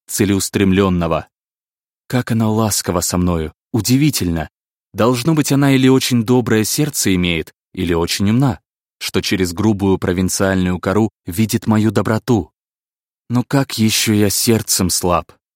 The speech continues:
Вот что значит очень долго и постоянно заниматься чистой и прикладной математикой. При сухих выкладках сердце скучает, зато когда представится случай, оно отметит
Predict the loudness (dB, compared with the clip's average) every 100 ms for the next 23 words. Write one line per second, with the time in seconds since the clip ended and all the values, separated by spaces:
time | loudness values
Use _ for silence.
0 | _ _ -16 -8 -2 -2 -2 -4 -4 -4
1 | -4 -8 -6 -4 0 0 2 2 2 0
2 | -2 -2 -4 -4 0 2 2 2 0 0
3 | 0 -2 -4 -6 -2 -4 0 -2 -2 -4
4 | -2 -2 0 0 0 0 0 -2 -2 -2
5 | -6 -10 -12 _ _ _ _ _ _ _
6 | _ -8 -4 -4 -2 -2 -2 -2 -2 0
7 | -2 -2 -6 -6 -12 -12 -2 -2 -2 -4
8 | -6 -6 -6 -2 -2 -2 -4 -10 _ _
9 | -8 -4 -2 -2 -2 -2 -2 -2 -2 -2
10 | 0 -2 -2 -6 -2 -2 -2 -4 -6 -10
11 | _ -4 0 2 0 0 0 0 -2